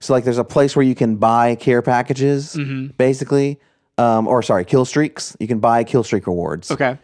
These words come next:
Speaker 2: So
Speaker 1: You
Speaker 2: if you picked up enough cash.
Speaker 1: Yes. You can buy kill streak rewards, but you can only have one kill streak reward at a time. You can't, like, carry
Speaker 2: Stack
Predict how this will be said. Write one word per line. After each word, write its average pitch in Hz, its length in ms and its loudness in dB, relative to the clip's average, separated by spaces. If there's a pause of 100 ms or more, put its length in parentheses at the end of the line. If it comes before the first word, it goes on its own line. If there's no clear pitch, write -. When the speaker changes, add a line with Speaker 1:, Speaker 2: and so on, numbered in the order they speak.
(140)
Speaker 2:
So - 120 -2
Speaker 1:
You - 20 2
Speaker 2:
if 139 80 -4
you 151 80 -6
picked 156 180 -4
up 139 80 -4
enough 139 220 -6
cash. 123 600 -4 (320)
Speaker 1:
Yes. 107 460 -2 (360)
You 117 60 -6
can 113 120 -2
buy 113 160 4
kill 117 180 0
streak 104 220 -10
rewards, 98 260 -2
but - 120 -4
you 113 60 -8
can 123 60 -6
only 120 160 -2
have 101 120 -6
one 107 200 -4
kill 107 160 -6
streak 95 240 -8
reward 92 300 -2
at 71 80 -6
a - 20 -8
time. 73 260 -8
You 95 100 -4
can't, 104 200 -4 (120)
like, 101 160 -4 (520)
carry 107 160 -2
Speaker 2:
Stack 104 60 0